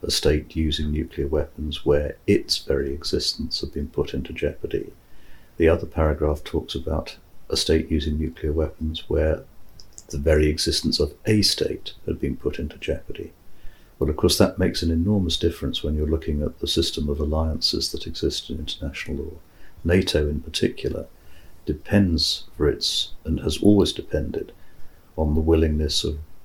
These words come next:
a nuclear member of nato to resort in the last resort to nuclear weapons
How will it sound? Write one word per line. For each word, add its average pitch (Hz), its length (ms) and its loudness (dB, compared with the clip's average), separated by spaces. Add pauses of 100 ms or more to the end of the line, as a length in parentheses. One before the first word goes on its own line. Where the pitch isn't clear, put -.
(220)
a 80 80 0
nuclear 78 480 4
member 71 420 -4
of 71 120 -8
nato - 480 -2 (600)
to - 120 2
resort 78 500 4
in 76 140 2
the 69 160 0 (920)
last 82 360 4
resort 76 320 0
to - 140 -6
nuclear 78 360 0
weapons 76 680 -2